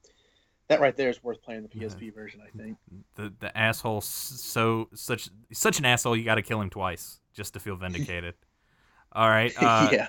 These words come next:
Speaker 2: so for those who don't know, if you're new here, which you very well may, may be looking for Final Fantasy Tactics stuff on iTunes, great, hurrah, you're here, thank you.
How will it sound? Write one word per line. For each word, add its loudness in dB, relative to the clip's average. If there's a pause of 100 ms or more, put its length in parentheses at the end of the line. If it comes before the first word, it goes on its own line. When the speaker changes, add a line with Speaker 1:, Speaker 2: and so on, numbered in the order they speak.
Speaker 2:
so 4
for -4
those 6
who 2
don't 6
know, 6
if 0
you're 0
new 4
here, -4 (100)
which -6
you -6
very 0
well -2
may, -2
may -4
be -2
looking -8
for -14
Final -4
Fantasy -12
Tactics -8
stuff -10
on -10
iTunes, -8 (380)
great, 4
hurrah, 6
you're 4
here, 4
thank -2
you. -2